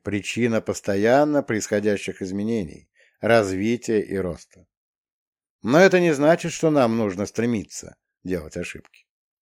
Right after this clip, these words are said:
Я услышал писк эхо, отстегнул его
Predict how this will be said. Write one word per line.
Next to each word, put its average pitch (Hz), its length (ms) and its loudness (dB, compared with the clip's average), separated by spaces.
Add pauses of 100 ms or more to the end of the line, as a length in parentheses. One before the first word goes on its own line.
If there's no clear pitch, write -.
(1800)
Я 143 220 0
услышал 107 440 -6
писк - 320 -10
эхо, 113 300 0
отстегнул 101 760 -4
его 101 280 -2